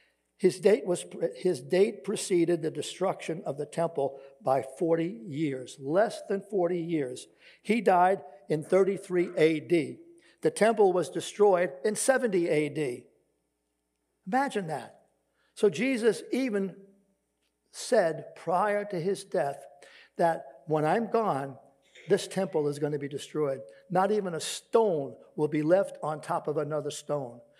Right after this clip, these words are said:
He's predicting it. He's taking up what the prophets had said, and he's putting his own words to it. So we got a double prophet here. The prophet from hundreds of years previously,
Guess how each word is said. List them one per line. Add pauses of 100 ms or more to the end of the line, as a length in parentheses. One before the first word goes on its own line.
(240)
He's
predicting
it. (300)
He's
taking
up
what
the
prophets
had
said,
and
he's
putting
his
own
words
to
it. (320)
So
we
got
a
double
prophet
here. (720)
The
prophet
from (640)
hundreds
of
years
previously,